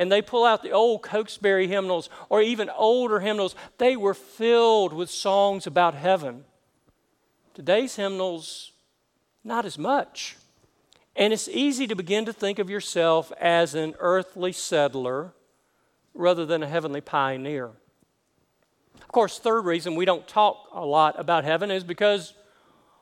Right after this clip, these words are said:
we don't know a lot about heaven. We get glimpses and insights in Scripture, but it's not like anybody's ever gone to heaven and come back with a travelogue. Although,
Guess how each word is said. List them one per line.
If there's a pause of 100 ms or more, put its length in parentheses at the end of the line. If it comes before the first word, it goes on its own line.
(200)
we
don't
know
a
lot
about
heaven. (760)
We
get
glimpses
and
insights
in
Scripture, (520)
but
it's
not
like
anybody's
ever
gone
to
heaven
and
come
back
with
a
travelogue. (1200)
Although,